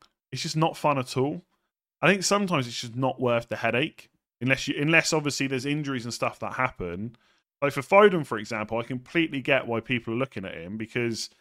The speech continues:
you know, De Bruyne may or may not be fit for the start of the season. I think he probably will be 'cause I think he played in one of their friendlies already. But obviously Gundogan's gone, Mahrez has gone as well. So Foden's minutes are likely to be better. I still don't think it's guaranteed that he plays every game,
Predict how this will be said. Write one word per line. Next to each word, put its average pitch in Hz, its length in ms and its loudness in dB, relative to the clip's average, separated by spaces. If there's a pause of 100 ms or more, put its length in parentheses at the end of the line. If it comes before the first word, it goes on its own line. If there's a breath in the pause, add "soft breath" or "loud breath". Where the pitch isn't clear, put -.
(640)
you 123 80 2
know, 120 60 4
De 117 100 -2
Bruyne 151 340 4
may 139 200 6
or 131 80 4
may 127 160 2
not 123 160 0
be 120 80 -4
fit 117 260 -2
for 123 80 -14
the 123 60 -4
start 123 220 0
of 120 40 2
the 113 60 -2
season. 127 200 -2
I 156 100 2
think 202 140 4
he 160 60 2
probably 131 280 0
will 120 260 4
be 143 120 0
'cause 135 140 -6
I 123 40 -8
think 131 140 -4
he 113 60 -6
played 123 300 0
in 113 80 -2
one 113 120 -4
of 110 60 -4
their 110 140 0
friendlies 110 420 -4
already. 107 480 -2 (320 soft breath)
But 131 80 0
obviously 135 300 0
Gundogan's 139 600 2
gone, 131 400 0 (220)
Mahrez 139 400 2
has 120 140 -8
gone 127 160 2
as 117 120 -2
well. 110 320 4
So - 140 -2
Foden's 185 480 2
minutes 135 580 0 (160)
are 123 220 -2 (160)
likely 143 460 2
to 123 100 -10
be 117 120 -2
better. 135 380 0
I 107 140 -2
still 254 160 2
don't 254 140 2
think 190 120 2
it's 147 120 -4
guaranteed 147 760 0
that 120 100 -2
he 110 60 -4
plays 104 300 -2
every 95 220 -6
game, 98 460 -4